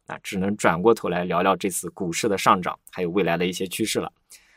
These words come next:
其实我也知道大家是开玩笑的啊，我要是真的能够次次反指，那和次次准确的大神啊也是没有区别的啊。呃，有关股市，我其实在最近的几期视频里已经提过好几次了。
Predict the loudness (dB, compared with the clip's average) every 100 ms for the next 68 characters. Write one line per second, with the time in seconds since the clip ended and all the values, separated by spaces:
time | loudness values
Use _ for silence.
0 | _ -4 4 8 8 10 8 8 6 4
1 | 6 6 8 8 8 6 0 2 6 6
2 | 4 0 2 4 4 2 2 0 0 -2
3 | -2 -4 -6 -14 _ 2 8 6 6 2
4 | 2 0 0 2 2 6 6 4 0 0
5 | 0 0 0 2 2 2 2 0 0 0
6 | -2 -8 -12 _ _ 0 6 8 8 6
7 | 2 2 6 6 4 0 -2 2 2 4
8 | 2 2 0 -2 -4 -2 0 0 2 0
9 | 0 -2 -2 -2 0 2 0 -2 -4 0
10 | 0